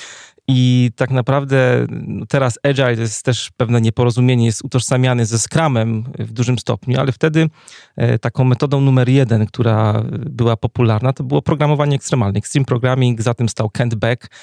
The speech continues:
i on tak naprawdę zap-, początkował cały ten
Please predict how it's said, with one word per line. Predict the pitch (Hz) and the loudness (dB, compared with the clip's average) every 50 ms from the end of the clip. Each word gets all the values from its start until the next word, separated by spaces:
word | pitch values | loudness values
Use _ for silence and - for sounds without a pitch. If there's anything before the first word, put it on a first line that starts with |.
| - - - - _ | -20 -20 -20 -4 _
i | 117 | 2
on | 127 131 | 2 2
tak | - 139 - 135 | 2 0 0 0
naprawdę | 127 - 131 127 123 117 123 123 123 120 117 117 113 | 0 0 0 0 0 2 2 2 4 4 4 2 2
zap-, | 107 101 123 113 - _ - _ _ _ _ - - - - - - | 0 -2 -2 -4 -4 _ -20 _ _ _ _ -20 -18 -16 -16 -18 -6
początkował | _ 156 127 - 147 135 - - - 240 147 117 113 107 | _ -4 -2 -2 -2 -4 -2 -2 -2 0 2 2 0 0
cały | - 113 110 107 110 | 0 0 2 2 0
ten | 104 - 107 107 107 101 107 107 110 113 | 0 0 -2 -2 -2 -4 -4 -8 -8 -8